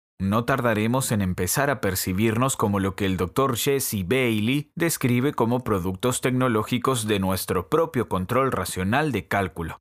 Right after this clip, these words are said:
No es de sorprender el número creciente de personas que se sienten muy solas e incluso deprimidas en las redes sociales.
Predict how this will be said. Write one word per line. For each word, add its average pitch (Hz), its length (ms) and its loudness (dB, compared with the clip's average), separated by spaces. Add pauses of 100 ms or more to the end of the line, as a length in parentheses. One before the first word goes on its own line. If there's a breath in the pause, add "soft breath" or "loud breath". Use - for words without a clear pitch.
(120)
No 135 220 4
es 151 200 0
de 131 100 2
sorprender 123 680 2
el 117 140 2
número 120 340 0
creciente 113 540 0
de 95 100 0
personas 117 640 0
que 104 140 -2
se - 120 -2
sienten 110 540 0
muy 139 300 0
solas 120 460 0 (100)
e 95 80 0
incluso 151 480 0
deprimidas 120 880 0
en 135 120 2
las 101 200 0
redes 120 300 0
sociales. 92 640 -2